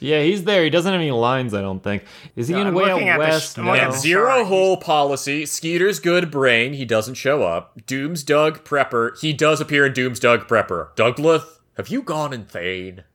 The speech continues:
Speaker 1: Yeah,
Speaker 2: Oh,
Speaker 1: true,
Speaker 2: yes.
Speaker 1: true, true.
Speaker 3: According to the
Speaker 1: Fair.
Speaker 3: rules, no, though he really should have. That would have been really fun. That's somebody who the old lady should have tried to bone.
Speaker 1: <laughs> Who, Dink?
Speaker 3: Yeah.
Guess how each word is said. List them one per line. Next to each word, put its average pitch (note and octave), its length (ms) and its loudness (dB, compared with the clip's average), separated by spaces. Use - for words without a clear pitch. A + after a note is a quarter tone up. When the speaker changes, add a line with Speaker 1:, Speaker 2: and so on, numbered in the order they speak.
Speaker 1:
Yeah, A#2 420 2
Speaker 2:
Oh, A#2 100 -4
Speaker 1:
true, A#2 100 -2
Speaker 2:
yes. G2 200 -8
Speaker 1:
true, G2+ 220 -4
true. G2 420 -6
Speaker 3:
According D#3 400 0
to - 60 -2
the - 60 0
Speaker 1:
Fair. D3+ 140 -2
Speaker 3:
rules, D3 540 2
no, D#3 380 2
though C#3 180 0
he C3 120 -6
really A#2 320 0
should F#2 300 -2
have. F2+ 280 2
That G#2+ 140 0
would G#2+ 60 -2
have F2+ 60 -4
been F#2 180 -6
really F2 260 -2
fun. - 240 -12
That's F3 380 2
somebody A#2 540 0
who A2+ 180 -4
the A2 140 -6
old A2 320 0
lady G#2 260 0
should G2+ 200 -4
have F#2+ 100 -8
tried G#2 240 0
to F2 80 -8
bone. A2 480 0
Speaker 1:
<laughs> - 380 -20
Who, C3+ 280 0
Dink? B2 440 0
Speaker 3:
Yeah. C3+ 600 2